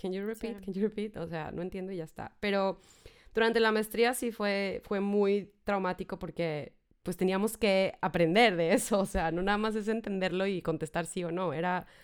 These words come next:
Speaker 2: Claro.
Speaker 1: escribir al respecto y absorber toda esa información. Pero, bueno, en general, ese año fue también mi primer año en Bristol y fue súper di-, o sea, descubrir Bristol como un estu-, o sea,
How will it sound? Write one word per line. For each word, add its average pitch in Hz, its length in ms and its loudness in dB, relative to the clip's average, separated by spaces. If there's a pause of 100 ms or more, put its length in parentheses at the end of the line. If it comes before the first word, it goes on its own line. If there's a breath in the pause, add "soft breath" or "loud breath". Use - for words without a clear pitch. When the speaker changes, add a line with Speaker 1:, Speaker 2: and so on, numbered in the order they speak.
(160 loud breath)
Speaker 2:
Claro. - 180 -18
Speaker 1:
escribir 185 360 -2
al 208 120 2
respecto 196 520 -2
y 165 200 0
absorber 165 540 -2
toda 170 260 0
esa 175 120 -2
información. 185 760 -4 (640 loud breath)
Pero, 208 720 4
bueno, 220 280 6
en 196 100 2
general, 202 640 4 (640)
ese 208 240 2
año 220 260 6
fue 214 180 0
también 196 300 0
mi 202 100 2
primer 180 240 -2
año 180 160 0
en 170 60 -2
Bristol 185 460 -4
y 180 80 -4
fue 165 340 0
súper 180 400 -4
di-, 175 160 -4
o 165 60 -12
sea, 156 480 -2
descubrir 185 460 -2
Bristol 208 680 -2
como 175 200 -2
un 170 80 0
estu-, 175 300 -6
o 156 120 -4
sea, 151 400 -6